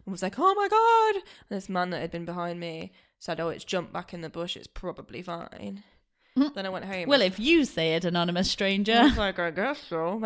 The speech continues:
Speaker 1: then I went home and told my brother and his wife. And she was like, "Yeah, that happened to my cat. It died." <laughs> I was like, "Okay, well, thanks for the supportive word there." But hopefully that cat was all right.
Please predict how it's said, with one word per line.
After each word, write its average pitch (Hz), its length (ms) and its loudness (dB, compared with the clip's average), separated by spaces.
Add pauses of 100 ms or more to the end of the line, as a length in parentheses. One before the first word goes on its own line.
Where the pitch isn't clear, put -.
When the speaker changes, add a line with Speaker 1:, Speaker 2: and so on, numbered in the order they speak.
Speaker 1:
then 214 60 0
I 220 40 0
went 220 140 -2
home 247 240 -2
and 151 100 -8
told 160 280 -6
my 160 100 -6
brother 156 380 -4
and 160 80 -8
his 156 120 -8
wife. 165 540 -6 (420)
And 190 80 -6
she 185 160 0
was 175 120 -2
like, 175 120 -2
"Yeah, 196 140 4
that 180 140 2
happened 180 200 -4
to 190 60 -6
my 185 140 2
cat. 147 220 -4
It 160 80 -8
died." 180 420 2
<laughs> - 0 -
I 262 80 -4 (680)
was 202 80 -10
like, 214 140 -4
"Okay, 320 320 0
well, 240 160 2
thanks 302 560 0
for 359 140 -4
the 339 260 -4 (200)
supportive 320 560 4
word 311 380 0
there." 208 380 -2 (720)
But 190 180 -2
hopefully 170 560 -6
that 185 220 -10
cat 196 320 -12 (240)
was 220 180 -14
all 214 140 -14
right. - 440 -16